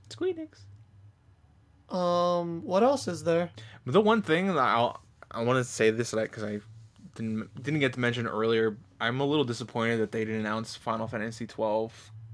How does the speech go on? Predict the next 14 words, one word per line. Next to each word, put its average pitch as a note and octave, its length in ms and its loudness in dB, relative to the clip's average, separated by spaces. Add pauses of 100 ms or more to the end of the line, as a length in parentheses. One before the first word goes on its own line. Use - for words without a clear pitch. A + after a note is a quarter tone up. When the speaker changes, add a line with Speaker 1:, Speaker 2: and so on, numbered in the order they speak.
Speaker 1:
H A#2+ 280 -8
D A#2 120 -6
coming A2+ 400 -6
to A2 420 -6
Vita. A2+ 400 -4 (400)
That's A2+ 180 -12
the A2 160 -8
only A2 240 -4
P A2+ 160 -6
S A2+ 160 -6
four A2 360 -4 (680)
kind B2+ 140 -6
of C3 80 -8
thing. C3+ 240 -6